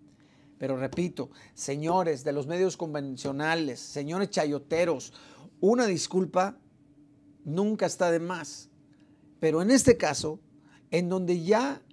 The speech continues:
tienen hasta la madre a la gente, al presidente de la República,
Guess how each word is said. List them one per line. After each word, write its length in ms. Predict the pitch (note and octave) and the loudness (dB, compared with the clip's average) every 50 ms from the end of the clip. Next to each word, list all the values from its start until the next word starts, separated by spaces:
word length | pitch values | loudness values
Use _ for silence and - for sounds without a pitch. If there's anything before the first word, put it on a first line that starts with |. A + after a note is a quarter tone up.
| - _ _ _ _ _ _ _ - - _ - | -20 _ _ _ _ _ _ _ -20 -20 _ -6
tienen 640 | - F#3 G3+ A3+ B3 C#4 D#4+ F4 F4+ E4+ D#4+ D4+ C#4+ - _ _ _ _ _ _ _ _ _ _ _ _ _ _ | 0 4 6 6 6 6 2 0 -4 -6 -8 -12 -14 -18 _ _ _ _ _ _ _ _ _ _ _ _ _ _
hasta 380 | E3+ G3+ F3+ - - - G#3+ G#3 | 0 0 0 0 -2 0 0 2
la 160 | G#3 F#3+ G3 G3 | 2 2 0 0
madre 480 | G3+ G#3 A#3 B3+ C4+ D4+ D#4+ D4 C#4 | -2 -2 -2 -2 0 0 2 4 4
a 60 | A#3+ | 6
la 120 | G3+ F3 E3 | 6 6 4
gente, 480 | E3 - F#3+ F#3+ G3 G#3 F#3 - F3 | 4 0 -4 -4 -4 -4 -4 -2 0
al 140 | D#3 D#3 D3+ | 0 0 -2
presidente 560 | - D#3+ D#3+ D3 E3 E3 F3+ A3 B3 A#3 C#4 | -4 -6 -6 -4 -2 -2 -2 -2 -2 2 4
de 60 | B3+ A#3 | 4 4
la 120 | G3 E3 | 4 2
República, 760 | D3 D3 C#3 - - E3+ F#3+ G#3 G#3+ F#3+ E3+ - - C#3 | -2 -4 -6 -4 -2 0 0 0 0 -2 -4 -4 -6 -6